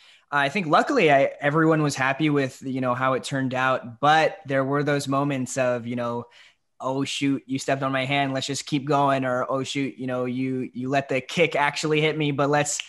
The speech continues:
you know, let's keep, keep going with the intensity." And I feel like it's in those moments, uh,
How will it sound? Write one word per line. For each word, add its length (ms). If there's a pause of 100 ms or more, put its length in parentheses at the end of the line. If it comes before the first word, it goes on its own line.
(140)
you 80
know, 180
let's 200
keep, 300
keep 180
going 160
with 120
the 60
intensity." 480
And 120
I 80
feel 240
like 320 (320)
it's 340
in 220
those 280
moments, 920
uh, 380